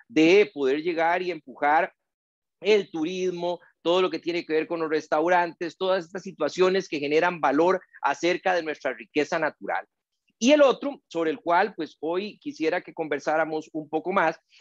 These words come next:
que tiene que ver con el tema de talento, porque ciertamente Costa Rica tiene un, eh, activo fundamental que tal vez es intangible desde el punto de vista físico, pero es invaluable desde el punto de vista productivo, como lo es el talento.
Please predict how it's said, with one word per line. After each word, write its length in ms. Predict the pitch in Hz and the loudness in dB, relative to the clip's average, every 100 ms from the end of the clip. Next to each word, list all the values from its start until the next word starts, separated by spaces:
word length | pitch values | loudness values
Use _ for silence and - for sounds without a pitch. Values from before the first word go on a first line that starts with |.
| _ | _
que 100 | - | -4
tiene 280 | 175 208 269 | 0 2 2
que 100 | 247 | 2
ver 160 | 226 240 | 2 0
con 140 | 262 | -4
el 100 | 190 | -2
tema 260 | 208 240 247 | -2 0 -4
de 80 | 208 | -4
talento, 640 | 131 180 240 196 - - _ _ _ | -4 0 0 -2 -14 -20 _ _ _
porque 240 | - 160 160 | -10 -8 -6
ciertamente 800 | 202 220 269 247 220 196 233 - | -4 -2 -2 -2 -4 -4 -10 -6
Costa 320 | 180 - 139 | -8 -4 -4
Rica 480 | 156 202 220 220 226 - _ | -2 -2 0 0 -2 -18 _
tiene 460 | - 196 202 208 226 | -2 2 2 2 -2
un, 560 | 175 170 196 208 220 190 | -2 -4 -2 -4 -6 -8
eh, 200 | 151 147 139 | -4 -4 -2
activo 500 | 135 - 208 220 202 | -4 -2 -2 -2 -2
fundamental 680 | 202 175 147 127 - 196 202 | -4 -4 -4 -6 0 0 0
que 100 | 196 | -6
tal 160 | 123 | -6
vez 160 | 135 180 | -6 -6
es 120 | 240 | -6
intangible 720 | 247 190 165 143 208 233 247 | -8 -2 -2 -2 -6 0 2
desde 220 | 202 170 180 | 2 0 -10
el 60 | _ | _
punto 240 | 185 208 | -6 0
de 60 | 202 | 0
vista 280 | 202 202 190 | 0 -4 -4
físico, 480 | 202 - 202 208 | -8 -12 -4 -4
pero 200 | 170 147 | 0 0
es 180 | 175 180 - - | 0 -2 -18 -6
invaluable 680 | 180 165 156 160 175 190 196 | -2 2 2 4 4 2 -2
desde 160 | 151 | -2
el 60 | 127 | -10
punto 280 | 165 170 180 | -12 -6 -4
de 60 | |
vista 240 | 170 - 170 | -2 -6 -2
productivo, 520 | 151 123 - 156 165 | -4 -4 -4 -4 -4
como 200 | 160 127 | -4 -2
lo 140 | 120 | 0
es 160 | 120 160 | -2 -4
el 140 | 147 | -6
talento. 480 | - 101 107 104 | -6 -6 -8 -10